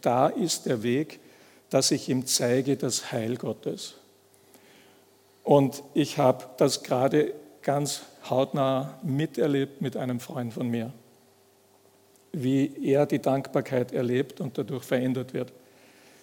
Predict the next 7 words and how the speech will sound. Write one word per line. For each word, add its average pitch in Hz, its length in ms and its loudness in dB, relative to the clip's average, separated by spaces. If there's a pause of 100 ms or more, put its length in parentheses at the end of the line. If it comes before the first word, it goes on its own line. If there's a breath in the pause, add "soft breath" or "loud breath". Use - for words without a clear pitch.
(160 loud breath)
Vor 147 320 6
einigen 156 380 2
Wochen 147 340 2
bei 139 160 2
einem 135 220 0
unserer 131 300 -2
Gebetsabende, 139 880 0